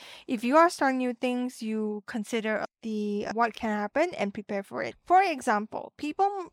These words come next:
will say, "Do not sign agreements during Mercury retrograde period." And for myself, I actually had signed two job contracts separately during Mercury retrograde periods, and they worked out very differently. So the first one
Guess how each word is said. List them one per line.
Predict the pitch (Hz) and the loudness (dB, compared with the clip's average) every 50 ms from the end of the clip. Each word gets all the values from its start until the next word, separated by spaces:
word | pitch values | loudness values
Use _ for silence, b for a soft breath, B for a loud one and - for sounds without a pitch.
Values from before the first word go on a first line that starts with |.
| _ | _
will | - 220 220 226 240 | -2 2 2 2 2
say, | - - - 233 202 - 214 220 | 2 0 -2 -2 0 0 0 -2
"Do | 214 - - 220 214 | -4 -4 -2 -2 0
not | 214 220 226 214 - | 2 2 0 0 -2
sign | - 240 208 208 208 214 | -4 -2 -2 0 -2 -2
agreements | 208 202 - 220 220 220 226 247 302 370 427 - - - _ | -4 -4 -4 -4 -2 0 0 0 -2 -2 -4 -8 -14 -14 _
during | - 233 247 247 240 | -4 -2 -2 -2 -2
Mercury | 226 220 - - 233 226 | -2 -4 -4 -4 -2 -2
retrograde | 214 208 - - 220 208 214 220 214 | 0 -2 -2 -4 -4 -2 -2 -2 -4
period." | - - 277 294 254 202 208 240 262 - b b b b b b - | -4 -6 -4 -2 0 0 0 0 -2 -4 b b b b b b 2
And | - 247 247 254 262 262 - | 4 4 4 4 2 0 0
for | 320 349 | 2 4
myself, | 349 339 311 294 - - 277 247 247 254 254 | 4 4 4 2 2 4 4 4 4 4 4
I | 262 233 | 4 4
actually | 220 226 226 240 - - 247 233 233 233 | 6 4 4 2 0 -2 -2 0 0 0
had | 226 233 - - | -2 -2 -4 -6
signed | - - 247 233 220 226 233 226 | -6 -4 -2 -2 -2 -2 -4 -4
two | - 240 226 208 | -4 -6 -6 -4
job | - 226 214 208 208 - | 0 0 0 0 0 -2
contracts | - 233 214 214 214 - 240 220 202 208 - - | -4 -4 -4 -4 -4 -2 -2 -2 -2 -2 -6 -12
separately | - - - 233 - - 262 247 240 277 294 320 349 392 b b b - | -6 -4 -2 -2 0 0 -2 -2 -2 -2 -2 -2 -4 -4 b b b -6
during | 233 226 226 240 233 | -2 0 2 2 2
Mercury | 220 214 - - 233 220 | 0 0 0 0 2 2
retrograde | 214 208 - - 226 214 220 220 214 | 2 0 -2 -2 -2 0 0 -2 -2
periods, | - - 220 208 208 214 214 220 - - - | -4 -2 0 2 2 2 0 -2 -4 -8 -4
and | - 214 220 214 214 | -2 -2 0 0 -2
they | 220 208 | -2 -2
worked | 208 202 220 220 220 _ - | -2 -2 -2 -4 -2 _ -2
out | 214 202 202 | -2 -2 -2
very | 226 226 220 214 | -2 -4 -6 -4
differently. | - - 220 - 240 208 208 214 214 226 | -4 -6 -8 -6 -8 -8 -6 -8 -8 -10
So | 220 - 269 262 262 | -8 -4 -2 -2 -2
the | 262 | -4
first | - - 359 392 403 - - | 0 2 2 2 2 0 0
one | 269 233 208 214 226 | 0 2 2 0 -2